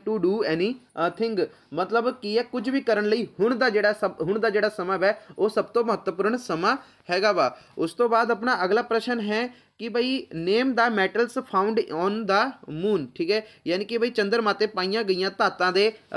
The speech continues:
ਅ, ਨਾਮ ਦੱਸੋ। ਤਾਂ ਇਸ ਪ੍ਰਸ਼ਨ ਦਾ ਆਨਸਰ ਆ ਜਾਏਗਾ ਆਪਣਾ aluminium, titanium, iron were metal found on the moon।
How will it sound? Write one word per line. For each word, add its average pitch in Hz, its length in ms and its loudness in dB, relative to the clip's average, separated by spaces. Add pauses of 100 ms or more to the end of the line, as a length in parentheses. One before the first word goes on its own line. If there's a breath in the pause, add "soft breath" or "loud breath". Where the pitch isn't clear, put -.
(100)
ਅ, - 20 2
ਨਾਮ 160 360 2
ਦੱਸੋ। 208 520 0 (180 loud breath)
ਤਾਂ 190 120 -2
ਇਸ 208 140 -2
ਪ੍ਰਸ਼ਨ 214 320 -2
ਦਾ 214 100 2
ਆਨਸਰ 208 260 0
ਆ 202 120 4
ਜਾਏਗਾ 202 220 2
ਆਪਣਾ 196 260 -2 (140)
aluminium, 185 580 0
titanium, 175 680 0
iron 165 540 2
were 196 420 -2
metal 180 320 2
found 185 300 0 (160)
on 156 80 -2
the 156 280 2 (280)
moon। 220 240 2